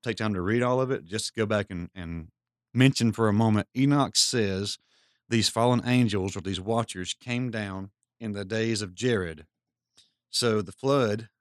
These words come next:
judgment has been coming for about twelve hundred years.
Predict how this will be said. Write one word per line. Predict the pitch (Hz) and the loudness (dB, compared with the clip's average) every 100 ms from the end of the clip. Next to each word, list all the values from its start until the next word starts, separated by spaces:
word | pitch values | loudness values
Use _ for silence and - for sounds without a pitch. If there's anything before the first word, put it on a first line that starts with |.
| _ _ _ - | _ _ _ -16
judgment | 104 131 143 107 104 90 | -2 2 2 0 -6 -2
has | 117 101 | -2 -2
been | 113 104 | -4 -4
coming | - 156 120 101 | -4 -4 -4 -4
for | 98 104 | -6 -6
about | 98 110 113 - | -4 -4 -4 -8
twelve | - 113 101 | -4 -4 -2
hundred | 110 107 | -4 -4
years. | 104 95 76 - | -4 -6 -8 -14